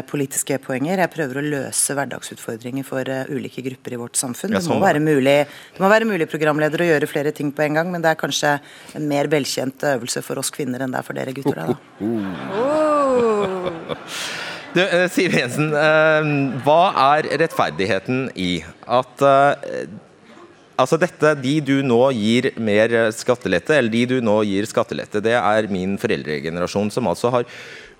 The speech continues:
Speaker 2: unnsluppet absolutt alt som heter levealdersjustering, som er det aller viktigste grepet i pensjonsreformen, og som bety-, enkelt sagt betyr at jeg må jobbe til jeg er syttito år for å få samme pensjon som mine foreldre. Hvorfor skal jeg, <laughs> du sender regningen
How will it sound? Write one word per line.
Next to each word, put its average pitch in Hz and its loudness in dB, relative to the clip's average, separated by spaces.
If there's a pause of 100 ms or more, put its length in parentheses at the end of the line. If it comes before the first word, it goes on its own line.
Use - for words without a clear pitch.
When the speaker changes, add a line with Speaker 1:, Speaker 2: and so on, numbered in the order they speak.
(140)
Speaker 2:
unnsluppet 123 0 (100)
absolutt 143 0
alt 123 0
som 147 0
heter 120 0
levealdersjustering, 92 0
som 127 0
er 117 2
det 156 2 (100)
aller 143 2
viktigste 113 -4
grepet 95 0
i 92 -2 (200)
pensjonsreformen, 113 -2
og 156 0
som 165 -2
bety-, 156 -2
enkelt 117 -4
sagt 156 -2
betyr 117 -2
at - -4 (480)
jeg 117 4
må 135 2
jobbe 95 0
til 113 0
jeg 117 2
er - -6
syttito 123 -4 (100)
år 170 0
for 135 0
å - -4
få 135 -2
samme 117 -2
pensjon 104 -2
som 120 0
mine 90 0
foreldre. 90 -2
Hvorfor 143 -2 (420)
skal 180 0
jeg, 143 0
<laughs> - -6
du 165 -2
sender 185 0
regningen 131 0